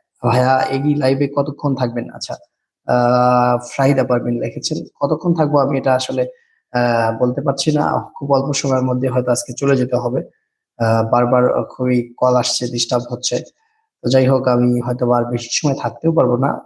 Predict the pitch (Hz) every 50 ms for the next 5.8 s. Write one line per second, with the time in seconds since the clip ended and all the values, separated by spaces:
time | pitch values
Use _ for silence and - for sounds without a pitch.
0 | _ _ _ _ - 127 123 123 117 - 143 139 139 151 147 135 135 139 - 135
1 | - - - 139 131 135 127 - 135 127 - - - _ _ _ _ _ _ _
2 | _ - _ - 123 131 117 117 117 117 117 117 113 120 120 120 120 123 120 -
3 | 113 - 123 123 - - 131 127 123 123 - 131 127 123 123 123 143 165 - _
4 | _ _ _ _ _ _ - 131 135 135 135 143 143 147 156 175 175 170 175 175
5 | 170 160 156 156 156 - 165 143 131 123 123 135 165 202 -